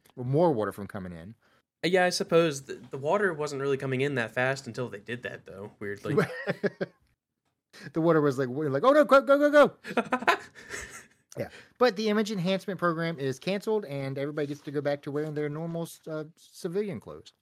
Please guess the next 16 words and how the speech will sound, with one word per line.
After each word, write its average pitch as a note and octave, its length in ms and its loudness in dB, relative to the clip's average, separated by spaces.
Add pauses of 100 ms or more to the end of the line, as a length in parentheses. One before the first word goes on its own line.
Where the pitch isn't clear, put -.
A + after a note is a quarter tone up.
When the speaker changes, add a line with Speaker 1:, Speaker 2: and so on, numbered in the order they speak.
(120)
Speaker 2:
Yes, A2 440 -4
and A2 140 -8
then G#2 140 -4
they, G#2 180 -2
they G2+ 160 -4
punish, A2+ 720 -4
uh, G2+ 440 -8 (260)
what's-his-face G#2+ 760 -6 (440)
by G2+ 160 -2
making A2 340 -2
him A#2+ 180 -4
clean C3+ 320 0
up, D3+ 220 -4 (600)
um, B2+ 560 0
Speaker 1:
<laughs> - 80 -18
Speaker 2:
the B2+ 340 4